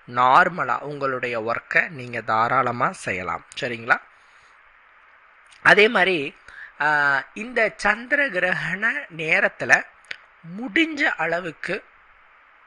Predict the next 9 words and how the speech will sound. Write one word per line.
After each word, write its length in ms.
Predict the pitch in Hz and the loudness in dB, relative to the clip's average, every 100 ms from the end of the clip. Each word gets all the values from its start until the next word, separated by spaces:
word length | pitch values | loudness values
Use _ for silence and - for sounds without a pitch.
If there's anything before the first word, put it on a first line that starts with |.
| _ - | _ -14
நீங்க 460 | 160 151 151 214 - _ _ _ _ _ _ _ _ _ _ _ _ _ _ - 135 | -12 2 2 2 -4 _ _ _ _ _ _ _ _ _ _ _ _ _ _ -12 4
தானங்களையும் 800 | 151 165 233 330 311 269 160 165 | 10 12 12 10 4 2 0 -4
செய்யலாம். 440 | 190 117 104 92 - - _ - | -8 -8 -6 -8 -10 -16 _ -20
சிறப்பான 1160 | - 170 196 - 247 247 254 277 208 143 110 - - - _ _ 143 | 0 6 6 6 0 4 4 6 4 2 -2 -10 -18 -20 _ _ -18
நன்மை 540 | 143 156 185 254 285 127 | 4 6 6 2 4 4
ஏற்படுத்துற 480 | - 196 175 165 147 | 2 0 -2 -2 0
விஷயமா 500 | 135 - 135 131 202 | 2 2 2 2 2
இது 180 | 156 | 0
அமையும். 360 | 113 107 123 110 | -4 -4 -6 -8